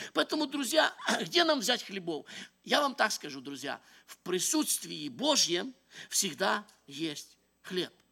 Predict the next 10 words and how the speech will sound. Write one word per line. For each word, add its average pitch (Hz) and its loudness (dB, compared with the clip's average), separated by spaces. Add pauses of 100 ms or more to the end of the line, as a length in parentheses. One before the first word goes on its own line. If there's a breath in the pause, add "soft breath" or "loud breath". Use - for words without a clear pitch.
(380 loud breath)
Скажите 233 4
мне, 170 -4
сколько - 2
хлеба 269 4
в - 2
присутствии 254 -4
Божьем? 185 -6 (1800)
Я 233 2
скажу 175 -4
так, - -14